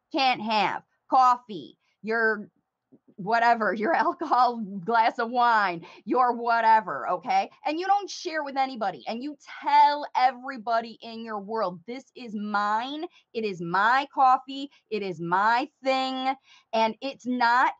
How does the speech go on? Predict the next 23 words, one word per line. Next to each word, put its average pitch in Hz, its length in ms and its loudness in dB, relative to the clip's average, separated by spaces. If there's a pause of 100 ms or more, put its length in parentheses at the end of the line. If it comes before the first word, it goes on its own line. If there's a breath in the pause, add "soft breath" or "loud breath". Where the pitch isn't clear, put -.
(400)
j-, 220 180 -10
that, 262 280 0
that, 214 360 -8
that 226 120 -4
it's 196 140 -8
bad 262 540 4 (100)
for 190 140 -6
them 131 600 -2 (220 soft breath)
or 226 140 2
that 220 120 -4
it's 214 140 -8
wrong 240 640 2
for 196 100 -6
them 170 320 0
or 196 160 0
any 233 280 0
of 190 100 -8
that. 185 400 2 (800)
It's 302 200 -10
not 277 320 0 (180)
theirs, 311 760 -4
it's 302 140 -10
yours. 370 720 2